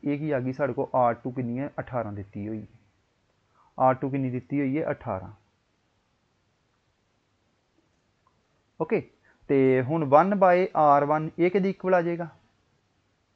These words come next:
ਇਹ ਆ ਜਾਏਗਾ one by twelve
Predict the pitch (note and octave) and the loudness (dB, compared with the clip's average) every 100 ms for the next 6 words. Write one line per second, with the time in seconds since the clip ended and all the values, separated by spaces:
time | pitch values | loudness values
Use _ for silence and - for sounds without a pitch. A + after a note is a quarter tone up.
0 | _ _ - C#3+ C#3 D3 F3 C3+ C#3 E3 | _ _ -4 0 2 2 0 2 0 0
1 | F3+ D#3+ C#3+ E3 F3+ _ _ _ _ _ | 2 2 2 0 -8 _ _ _ _ _
2 | _ _ _ _ _ _ _ _ _ D3+ | _ _ _ _ _ _ _ _ _ 6
3 | C#3+ C#3 | 8 8